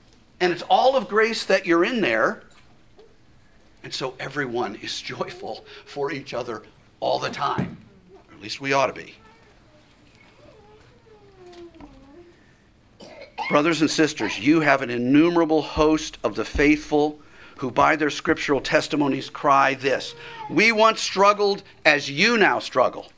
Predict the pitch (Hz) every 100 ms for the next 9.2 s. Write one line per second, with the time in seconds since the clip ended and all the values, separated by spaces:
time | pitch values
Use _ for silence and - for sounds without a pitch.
0 | - - _ _ - _ _ - - -
1 | _ _ - - 80 - 101 131 117 127
2 | 113 - 127 110 - - _ _ _ _
3 | _ _ _ _ _ _ - 101 101 110
4 | 92 - - 101 - _ _ _ _ _
5 | _ _ _ _ _ - - - - -
6 | _ - _ 101 135 143 147 147 120 101
7 | - 104 90 - 123 - 107 - - 127
8 | 139 147 147 151 151 - - - 156 143
9 | 147 -